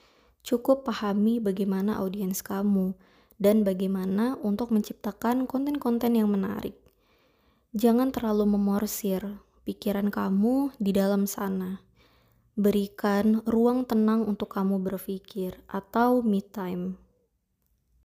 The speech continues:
Kasih batasan untuk diri kamu, untuk bersantai, menemukan ide baru, dan juga refresh otak.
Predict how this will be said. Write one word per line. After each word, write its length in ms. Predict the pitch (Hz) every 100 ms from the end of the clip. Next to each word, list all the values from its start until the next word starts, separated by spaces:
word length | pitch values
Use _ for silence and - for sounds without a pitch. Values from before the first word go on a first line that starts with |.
| _ _ _ _ _ _ -
Kasih 400 | 240 233 269 247
batasan 640 | 226 226 220 - 247 254
untuk 320 | 214 208 208
diri 240 | 214 208 202
kamu, 720 | 202 196 196 185 190 - -
untuk 300 | 202 202 196
bersantai, 840 | 196 - 220 240 240 196 196 196
menemukan 560 | 208 196 196 202 202 190
ide 240 | 196 196
baru, 560 | 190 208 240 233 196 208
dan 160 | 202 196
juga 320 | 196 196 220
refresh 560 | 214 202 - 208 202 -
otak. 380 | 190 - 214